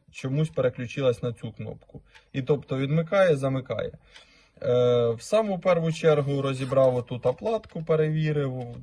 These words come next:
Да, було там, ну так, скажімо, трошки, е, зелененького, але воно було не критичне, я його протер.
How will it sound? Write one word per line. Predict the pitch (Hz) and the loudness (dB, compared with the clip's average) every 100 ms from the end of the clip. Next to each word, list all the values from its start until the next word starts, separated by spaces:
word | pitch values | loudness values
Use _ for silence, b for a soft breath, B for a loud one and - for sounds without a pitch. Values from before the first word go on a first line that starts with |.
| 127 | 4
Да, | 139 123 | 4 4
було | 120 135 135 | 2 -2 -2
там, | 127 123 120 117 113 139 | -2 -2 -2 -4 -6 -8
ну | |
так, | 147 120 113 - | 0 0 0 -8
скажімо, | - - 117 113 120 120 113 b b b b b | -20 -4 -2 -2 -2 -2 -4 b b b b b
трошки, | - 147 139 - 139 127 - _ _ _ _ _ _ - _ - - | -4 -4 -2 -4 0 0 -2 _ _ _ _ _ _ -20 _ -18 -4
е, | 123 120 120 117 | 0 2 4 2
зелененького, | 113 139 156 180 185 165 156 147 143 - | 0 0 2 0 -2 -2 0 0 -2 0
але | 165 185 180 | 2 2 2
воно | 160 139 147 147 | 0 0 0 0
було | 139 143 | -2 -2
не | 147 | -4
критичне, | 156 196 285 247 165 | -6 -10 -10 -8 -4
я | 147 139 | 0 0
його | 135 131 | -2 -4
протер. | 139 135 180 180 | -6 -4 -2 -2